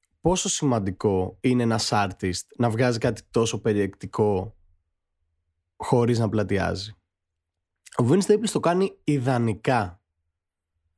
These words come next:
Σε είκοσι ένα λεπτά σου έχει πει τόσα πράγματα, σε έχει κάνει να σκεφτείς, ε,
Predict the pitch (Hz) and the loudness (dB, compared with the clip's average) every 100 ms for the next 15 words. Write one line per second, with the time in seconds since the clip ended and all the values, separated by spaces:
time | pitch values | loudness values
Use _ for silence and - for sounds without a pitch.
0 | _ _ _ _ _ _ _ _ _ _ | _ _ _ _ _ _ _ _ _ _
1 | _ _ - - - 120 117 127 110 - | _ _ -4 -2 0 2 2 0 0 2
2 | 117 156 208 190 131 - - 120 170 - | 2 4 4 2 0 -2 -2 0 0 -4
3 | - - 170 185 - 151 - _ _ 139 | -8 -4 -2 -2 -4 -6 -6 _ _ 0
4 | 123 135 143 143 131 113 113 104 98 104 | 2 2 2 0 -2 -2 0 0 0 -2
5 | 98 95 104 127 - _ _ _ _ _ | -2 -2 -4 -4 -10 _ _ _ _ _
6 | _ - - 151 151 135 156 156 135 120 | _ -4 0 0 0 0 2 2 2 0
7 | - 113 - - - 127 87 - - - | -2 -4 -4 -4 -2 -2 -2 -8 -10 -16
8 | _ _ _ _ _ _ _ _ _ _ | _ _ _ _ _ _ _ _ _ _
9 | _ _ _ _ _ _ _ - 120 120 | _ _ _ _ _ _ _ -2 2 4
10 | 113 110 104 | 4 4 2